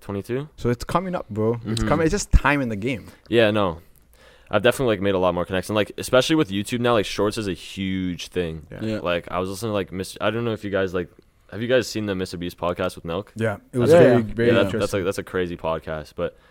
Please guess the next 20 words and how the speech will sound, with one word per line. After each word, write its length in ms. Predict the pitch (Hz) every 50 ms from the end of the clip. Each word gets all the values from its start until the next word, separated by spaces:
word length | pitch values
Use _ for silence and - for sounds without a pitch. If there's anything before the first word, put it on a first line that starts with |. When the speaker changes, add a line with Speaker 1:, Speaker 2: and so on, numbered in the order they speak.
| _ _ _ -
Speaker 1:
he 60 | -
was, 60 | 98
like, 100 | 92 90
talking 240 | - 90 87 87 90
about 160 | 87 87 85
how, 100 | 82 87
like, 200 | 87 85 82 - -
YouTube 400 | 80 82 92 87 - - 87 80
Shorts, 340 | - - 92 87 85 -
like, 160 | - 85 82 -
advertise 440 | - 82 80 82 87 85 82 82 73
your 100 | 73 80
long 220 | 78 76 80 - -
form 220 | - 98 92 92
content 420 | 90 - 87 95 95 - 98 95 90
now, 220 | 98 101 104 107
and 160 | - - 90
that's 140 | 87 85 -
Speaker 2:
Yeah. 60 | -
Speaker 1:
just, 180 | 87 90 - -